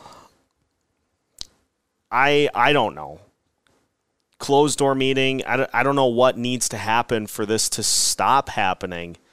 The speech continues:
but until it does, we're just gonna s-, see this play out on a nightly basis. So, frustrating, as I'm sure you can tell,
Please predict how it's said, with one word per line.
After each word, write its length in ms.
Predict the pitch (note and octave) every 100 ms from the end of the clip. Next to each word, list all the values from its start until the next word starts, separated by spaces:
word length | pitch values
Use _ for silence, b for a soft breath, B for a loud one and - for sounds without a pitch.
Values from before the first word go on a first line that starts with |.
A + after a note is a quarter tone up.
| _ _ _ _ _
but 220 | F#2 G#2 G2
until 380 | G2+ G2+ C3+ C3
it 100 | G2
does, 760 | B2 C3+ G2+ F#2 - - - _ _ _ _
we're 160 | - C3+
just 180 | C#3 D3
gonna 160 | C#3+
s-, 140 | B2 -
see 380 | - - - B2+
this 240 | A#2 A2+
play 280 | - A2 G#2
out 220 | G2+ G2
on 180 | G2 F#2+
a 80 | F#2
nightly 320 | F2+ C#2 F2
basis. 680 | D2 D2 - - - - - _
So, 440 | - A2 G2+ F#2+ E2+ - _ _ _ _
frustrating, 760 | - B2+ E3 - F3 E3+ F3+ F3
as 260 | - C#3 B2
I'm 140 | B2
sure 160 | - C3+
you 120 | C#3
can 160 | C3+
tell, 480 | A#2+ C#3 A#2+ E2 E2